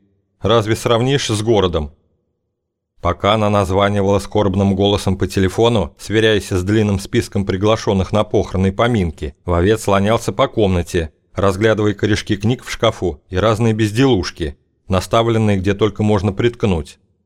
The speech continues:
Фарфоровые зверушки, морские раковины,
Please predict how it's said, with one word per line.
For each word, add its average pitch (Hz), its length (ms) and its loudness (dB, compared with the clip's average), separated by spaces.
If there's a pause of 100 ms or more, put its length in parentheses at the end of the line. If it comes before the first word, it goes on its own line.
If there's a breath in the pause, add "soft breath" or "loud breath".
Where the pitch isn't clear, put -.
(140)
Фарфоровые 107 600 0
зверушки, 90 760 0
морские 113 480 -2
раковины, 92 600 -2